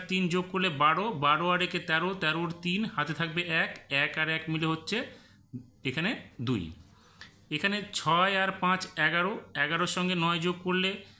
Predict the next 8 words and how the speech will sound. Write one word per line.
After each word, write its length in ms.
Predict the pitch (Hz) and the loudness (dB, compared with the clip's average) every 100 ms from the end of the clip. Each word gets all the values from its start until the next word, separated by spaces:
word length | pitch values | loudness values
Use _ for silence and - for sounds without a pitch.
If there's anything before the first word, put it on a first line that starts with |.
| _ _ _ - | _ _ _ -6
এখানে 220 | 139 180 175 | -2 -2 -2
কুড়ি 220 | 165 170 | 0 2
হলো, 180 | 185 196 226 - | 2 2 -2 -4
কুড়ির 300 | 165 170 185 | -2 0 0
শূন্য 220 | - 180 202 | 0 2 2
হাতে 240 | 233 151 147 | 0 -2 -2
থাকলো 260 | 170 175 190 190 160 | -2 -2 -2 0 0
এক, 80 | 208 | 0